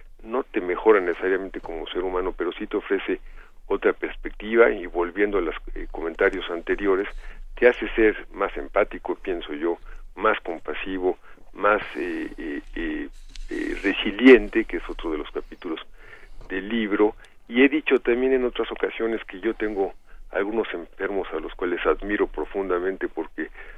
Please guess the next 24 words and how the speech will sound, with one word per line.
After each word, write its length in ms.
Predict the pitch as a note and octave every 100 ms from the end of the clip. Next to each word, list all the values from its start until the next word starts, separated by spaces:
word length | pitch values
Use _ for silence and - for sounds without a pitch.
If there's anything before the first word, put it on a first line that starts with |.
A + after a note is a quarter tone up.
| - -
tras 240 | G2+ G2
salir 340 | G#2 G2 B2 A#2
de 80 | G2
batallas 500 | F2 - G2+ G2 -
contra 340 | D#2+ D#2 D#2+
la 100 | D2+
muerte 520 | D#2 F2+ F#2+ F#2+ F#2 -
y 80 | F2
tras 240 | - E2 -
confrontar 580 | E2+ D#2+ E2+ E2 F#2
problemas 420 | - F2 E2 E2+ D#2+
serios, 400 | F2+ E2 F2+ - - - - - -
se 80 | G2
convierten 600 | G#2 G#2 A#2 A2+ A2 G2
en 160 | F2+ -
seres 340 | G#2 G2+ G2
resilientes, 720 | G2+ - G#2 A#2+ C3 - D#2+
de 80 | F2+
los 140 | E2 -
cuales 300 | F#2+ F2+ -
hay 160 | F2 D#2+ - - - - -
mucho 280 | F#2+ - F2+
que 120 | -
aprender. 500 | - D2+ D2 D2+